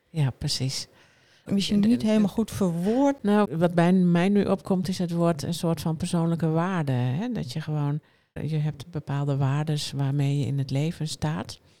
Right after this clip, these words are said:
Speaker 1: Wat je belangrijk vindt om te doen. En dat zorgen voor, voor je gezin is natuurlijk een hele belangrijke waarde.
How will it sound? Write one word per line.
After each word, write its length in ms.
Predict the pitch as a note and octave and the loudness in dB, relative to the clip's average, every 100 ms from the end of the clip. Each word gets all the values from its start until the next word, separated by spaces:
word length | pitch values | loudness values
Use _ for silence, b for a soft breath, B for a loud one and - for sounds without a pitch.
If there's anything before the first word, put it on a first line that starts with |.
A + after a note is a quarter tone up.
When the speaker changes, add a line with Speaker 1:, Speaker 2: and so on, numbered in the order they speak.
| b b | b b
Speaker 1:
Wat 140 | - D3 | -10 -8
je 60 | |
belangrijk 520 | D3 C#3 C#3+ D3+ C#3+ - | -4 -2 0 0 -2 -4
vindt 360 | - F3 G3 | -4 -4 -2
om 120 | D3 | -6
te 160 | C#3+ C3 | -4 -4
doen. 360 | D3 F#3+ C4 C#4+ _ _ b b b b b _ | -4 -2 -4 -6 _ _ b b b b b _
En 480 | D#3 D3+ D3+ D3 C#3 - _ | -4 -2 -2 -2 -6 -10 _
dat 180 | - - _ _ _ _ _ | -8 -8 _ _ _ _ _
zorgen 720 | - - D3+ C#3 D3 C#3+ C#3 | -6 -2 0 0 -2 -2 -2
voor, 540 | C3 - D#3 C#3 B2 B2 | -2 -2 -2 0 0 -2
voor 280 | C3 D3 C#3 | -6 -4 -4
je 160 | B2+ B2+ | -2 -4
gezin 480 | B2+ B2 D#3 D3 | -4 -4 -2 -2
is 160 | A#2+ C3 | -4 -4
natuurlijk 360 | C3 - C3 - | -6 -4 -6 -4
een 80 | |
hele 200 | C3 C3 | -2 -2
belangrijke 580 | C3 C3 C3 B2+ B2+ - | -2 -2 -2 -4 -4 -4
waarde. 520 | B2+ B2 C#3 E3+ G#3 | -4 -4 -6 -6 -8